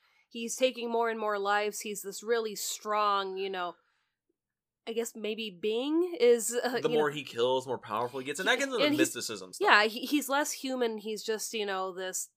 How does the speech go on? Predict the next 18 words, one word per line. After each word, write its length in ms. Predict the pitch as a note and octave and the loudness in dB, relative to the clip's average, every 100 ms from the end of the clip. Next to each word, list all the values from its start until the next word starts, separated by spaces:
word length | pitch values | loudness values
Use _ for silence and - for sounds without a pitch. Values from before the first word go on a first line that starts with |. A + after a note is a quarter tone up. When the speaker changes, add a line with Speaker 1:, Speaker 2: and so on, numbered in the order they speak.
| _ - | _ -6
Speaker 1:
this 200 | G#3+ - | -6 -4
thing, 320 | A3 F#3+ E3 | -4 -4 -6
the 80 | F#3 | -8
shape. 380 | - G3 C3+ - | -6 -4 -6 -8
Speaker 2:
And 220 | D3 F3+ D3+ | -8 -6 -4
then 180 | G3+ G#3+ | -2 -2
in 200 | F#3+ D#3 | -6 -2
this 260 | E3+ A#3+ - | 2 2 2
movie, 320 | C#3+ B2+ B2 | -4 -4 -6
the 140 | B2+ - | -8 -8
first 280 | - G3+ G3 | -2 -4 -4
time 160 | A3+ A3 | -8 -8
we 80 | G3+ | -8
see 180 | - | -8
Michael 460 | D#3 C3+ D#3 F3+ E3+ | -6 -2 -2 -2 -6
is 240 | C#3+ C#3 | -6 -10
he 340 | - - E3+ D#3 | -12 -12 -8 -2
is 240 | C3 A#2+ | -2 -4